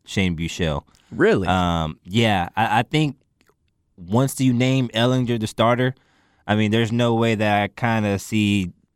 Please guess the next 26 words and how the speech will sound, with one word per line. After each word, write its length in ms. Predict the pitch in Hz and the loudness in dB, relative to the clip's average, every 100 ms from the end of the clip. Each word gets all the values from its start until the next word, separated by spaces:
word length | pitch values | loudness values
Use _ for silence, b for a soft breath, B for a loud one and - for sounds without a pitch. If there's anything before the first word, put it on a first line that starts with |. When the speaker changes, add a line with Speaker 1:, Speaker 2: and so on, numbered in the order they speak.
| _ - | _ -12
Speaker 1:
Buechele 540 | 101 107 - 110 107 | -2 0 2 2 2
wanting 240 | 104 110 107 | 0 0 -2
to 140 | - | -2
wait 260 | 95 104 107 | 0 2 2
around 440 | 101 98 104 104 | 0 0 0 0
for 240 | 101 101 92 | -2 -2 -2
a 60 | |
guy 280 | 87 95 98 | 0 0 0
that's 320 | 90 90 - | 0 -4 -6
younger 220 | 98 101 95 | -6 -6 -6
than 140 | 98 | -8
him 240 | 95 104 | -10 -10
to, 300 | 95 95 85 80 _ | -10 -12 -12 -14 _
you 100 | 95 | -8
know, 160 | 95 90 | -4 -4
possibly 640 | - 113 113 110 95 101 | -2 0 0 0 -4 -4
get 180 | 92 104 | -2 -2
hurt 260 | 101 104 92 | 0 0 -2
and 140 | 90 | -6
possibly 480 | 110 104 107 95 95 | -4 -4 -4 -6 -6
find 380 | - 101 101 98 | -2 -2 0 -2
his 140 | 92 | -4
way 280 | 90 104 101 | -2 0 0
back 380 | 85 95 98 101 | 0 -2 -2 -6
into 320 | 101 - 101 | -8 -8 -6
that 240 | 101 95 | -4 -6